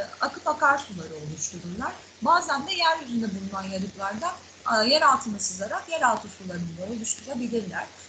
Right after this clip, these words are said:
Böylelikle su farklı fiziksel hallerde bulunarak su döngüsünü oluşturur ve su döngüsü de hem dünyadaki sıcaklığın korunması için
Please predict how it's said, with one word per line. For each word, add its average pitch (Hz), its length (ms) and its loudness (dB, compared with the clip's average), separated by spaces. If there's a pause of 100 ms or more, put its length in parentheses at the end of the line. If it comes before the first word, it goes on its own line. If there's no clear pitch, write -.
(120)
Böylelikle 302 460 2
su 311 220 -10 (260)
farklı 320 280 2
fiziksel 269 480 -6
hallerde 190 560 -6
bulunarak 190 480 -2 (260)
su 311 200 -6
döngüsünü 190 520 0 (200)
oluşturur 311 380 -6
ve 254 120 -8
su 294 180 -10
döngüsü 208 440 -4
de 320 140 -6 (300)
hem 320 200 -4
dünyadaki 254 480 -2
sıcaklığın 226 720 0
korunması 175 480 -6
için - 240 -4